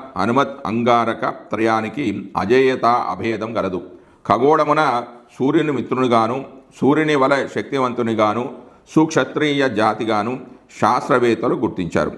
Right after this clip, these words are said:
అందుచేతనే అంగారక స్తోత్రము పారాయణం చేస్తే, పూజిస్తే ఆరోగ్యం చేకూరడం, స్ఫోటకాది వ్యాధులు నివారణ అనేవి అవుతాయి. ఈ అంగారగ్రహం యొక్క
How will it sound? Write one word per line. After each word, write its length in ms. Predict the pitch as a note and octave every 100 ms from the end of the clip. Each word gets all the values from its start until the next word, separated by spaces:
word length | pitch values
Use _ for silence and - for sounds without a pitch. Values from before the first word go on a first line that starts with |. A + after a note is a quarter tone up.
| -
అందుచేతనే 840 | G#2+ B2 C#3 C#3+ A#2 C#3 A#2+ G#2+ - - -
అంగారక 580 | E2+ A2+ C#3+ D3 C#3+ B2+
స్తోత్రము 540 | A#2+ - A2+ A2+ B2 A#2+
పారాయణం 640 | G#2+ G#2 A#2 A#2 A2 G#2
చేస్తే, 420 | G#2 - A#2 G2
పూజిస్తే 880 | F#2+ - G2 G#2+ A2 A2 C3+ C3+ - - -
ఆరోగ్యం 580 | G2 A2+ C3 A#2+ C3 C#3 - -
చేకూరడం, 580 | A2+ A#2 A2+ A2+ A2+ C3+ - - - -
స్ఫోటకాది 600 | - C3 C#3 B2 C3+ C3
వ్యాధులు 560 | G2 G#2+ B2 A#2 G#2+ G2 -
నివారణ 400 | G2+ A#2 A#2 G#2+
అనేవి 400 | G2 G2+ G#2 D#3+ -
అవుతాయి. 320 | - E2+ - - - - - - - - - -
ఈ 120 | B2+
అంగారగ్రహం 720 | B2+ B2 C#3+ D3 C#3+ C3+ C3
యొక్క 480 | B2 B2 C3 G#2+ G2+